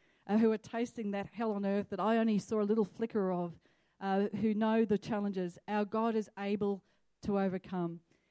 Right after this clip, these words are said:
and He's calling us to be part of that journey by ensuring that we take that purpose to love God, to love people, to set them free. So I just,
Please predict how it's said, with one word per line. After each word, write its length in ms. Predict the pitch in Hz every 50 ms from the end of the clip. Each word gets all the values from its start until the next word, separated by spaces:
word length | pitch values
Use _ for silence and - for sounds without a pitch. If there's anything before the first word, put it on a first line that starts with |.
| _ _ _ _
and 140 | - 202 196
He's 100 | 190 185
calling 400 | - - - 233 226 226 214 202
us 160 | 196 190 185 -
to 100 | - -
be 100 | - 190
part 380 | 180 - - - 220 214 214 208
of 80 | 196
that 200 | 175 185 - -
journey 460 | - - 185 185 185 180 170 170 180 - _ _ _ _ _ _ _ _ _ _ _ _ _ _
by 400 | 214 202 190 190 185 190 190 -
ensuring 500 | - 208 - - - 262 233 220 214 208
that 140 | 196 190 -
we 120 | - 196 185
take 340 | - - - 233 226 -
that 140 | - 208 - - _
purpose 420 | - 214 208 202 - 202 180 -
to 140 | - - 180
love 340 | 175 180 190 202 202 180 170
God, 320 | - 196 185 185 180 180 175 - _ _ -
to 80 | - 208
love 340 | 202 196 220 233 226 - -
people, 400 | - 233 202 202 - 185 175 170 - _ _ -
to 60 | 208
set 340 | 180 - - 240 233 233 _
them 160 | 214 202 190
free. 400 | 185 - - 185 180 170 165 175 - _ _ _ _ _ _ _ _ _ _ _ -
So 280 | - 277 262 269 277 294 294 - - _ _ _ _ _ _ _ _ _ _ _ _ _ _
I 80 | - 285
just, 180 | - 403 403